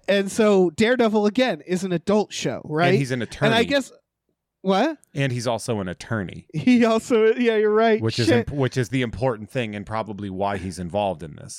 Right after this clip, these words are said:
Speaker 1: I've also heard that Spider-Man is gonna start existing with Daredevil more. Like, they're t-, talking about them being the more street level.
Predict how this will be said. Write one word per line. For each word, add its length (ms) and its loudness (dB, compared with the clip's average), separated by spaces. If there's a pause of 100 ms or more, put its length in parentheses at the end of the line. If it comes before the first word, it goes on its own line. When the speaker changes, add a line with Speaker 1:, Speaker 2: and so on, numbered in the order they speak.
(140)
Speaker 1:
I've 180 0
also 280 2
heard 160 2
that 120 0
Spider-Man 640 0
is 120 0
gonna 160 0
start 240 0
existing 540 2
with 160 2
Daredevil 520 2
more. 340 0 (360)
Like, 220 2
they're 240 2
t-, 280 -12
talking 240 0
about 180 2
them 160 0
being 180 2
the 60 0
more 160 2
street 340 0
level. 500 0